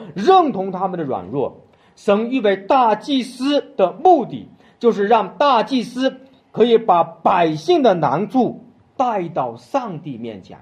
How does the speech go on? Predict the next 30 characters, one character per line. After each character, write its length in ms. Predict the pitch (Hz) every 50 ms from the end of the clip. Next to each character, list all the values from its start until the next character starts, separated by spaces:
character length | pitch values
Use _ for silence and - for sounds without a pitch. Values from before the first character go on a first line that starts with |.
| _ _ _ _ _ - 147
让 260 | 165 247 220 202 196
上 240 | - - 254 226 190
帝 180 | 214 214 208 -
扭 400 | 175 180 180 170 190 240 320 320
转 260 | - 254 208 190 185
我 120 | 160 139
们 120 | 135 143 147
的 80 | 139 117
人 260 | 104 101 104 127 151
生， 420 | - - 233 226 220 220 - - - _ _ _ _ _ _ _ _ _ _ _ _ _
然 380 | 107 107 127 131 135 147 160 165
后 380 | 151 - 190 170 151 117 98 - - _
得 160 | - 110 113 120
到 220 | - 135 120 110
上 440 | - - - 233 214 196 170 151 131
帝 100 | 143 127
的 140 | 104 98 90
赦 300 | - - - 135 117 104
免， 280 | 98 90 76 69 - _ _ _ _ _ _ _ _ _ _ _ _ _ _
让 320 | - 143 165 165 135 117 113
上 480 | - - - 277 240 214 196 170 156
帝 180 | 147 170 143 117
成 260 | - - 139 143 147
为 120 | 139 135
你 220 | 135 117 110 - - -
人 180 | 127 127 135
生 140 | 139 139 127
的 80 | 117 110
主 220 | - 98 101 101
宰。 240 | 98 98 80 71